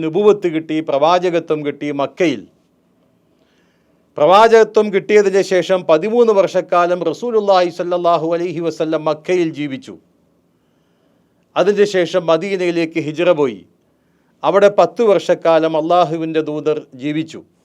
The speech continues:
മൊത്തം ഇരുപത്തിമൂന്ന് കൊല്ലക്കാലം അള്ളാഹുവിൻ്റെ റസൂലായി ഭൂമി ലോകത്ത് പ്രവാചകൻ സല്ലല്ലാഹു അലൈഹി വസല്ലം മാതൃകാപരമായ ജീവിതം നയിച്ചു. ആ ജീവിതത്തിൽ എവിടെയും, ആ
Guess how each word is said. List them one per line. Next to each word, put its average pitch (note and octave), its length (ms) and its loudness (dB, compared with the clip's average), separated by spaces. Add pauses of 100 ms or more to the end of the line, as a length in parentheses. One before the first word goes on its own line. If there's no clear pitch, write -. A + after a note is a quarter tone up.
(380)
മൊത്തം C#3 380 -2
ഇരുപത്തിമൂന്ന് E3+ 720 -4
കൊല്ലക്കാലം C#3+ 640 -2 (180)
അള്ളാഹുവിൻ്റെ C#3 640 -2 (100)
റസൂലായി C3+ 520 -6 (100)
ഭൂമി C#3+ 300 -8
ലോകത്ത് C3 280 -10 (100)
പ്രവാചകൻ C3 500 -4 (100)
സല്ലല്ലാഹു C3+ 580 -6
അലൈഹി E3 300 -6
വസല്ലം G3 340 -6 (580)
മാതൃകാപരമായ G3+ 1300 4 (140)
ജീവിതം D3+ 380 -4
നയിച്ചു. A#2 220 -10 (1500)
ആ - 20 10 (220)
ജീവിതത്തിൽ G3 600 0
എവിടെയും, D#3+ 360 0 (320)
ആ - 20 4